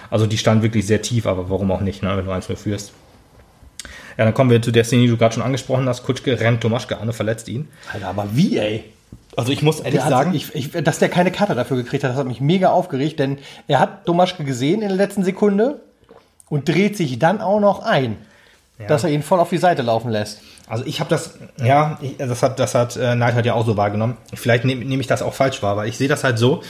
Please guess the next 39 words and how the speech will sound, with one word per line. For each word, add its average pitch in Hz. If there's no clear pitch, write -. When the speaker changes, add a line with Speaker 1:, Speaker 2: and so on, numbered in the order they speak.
Speaker 1:
dass 117
er 123
halt 117
im 117
Zweikampf 123
gegen 123
Oseh 123
und 120
Puttkammer 170
ist -
und 117
sich 117
dann 127
wegdreht, 165
klar, 156
weil 107
er 104
nicht 113
in 107
ihn 107
reinrennen 131
möchte 139
oder, 110
ja, 113
muss 143
man 147
sich 139
nochmal 131
angucken. 117
Vielleicht, 117
ich 113
hab's -
jetzt 139
zweimal 147
gesehen, 139
aber 147
Speaker 2:
Nee, 147
ich, -
also 120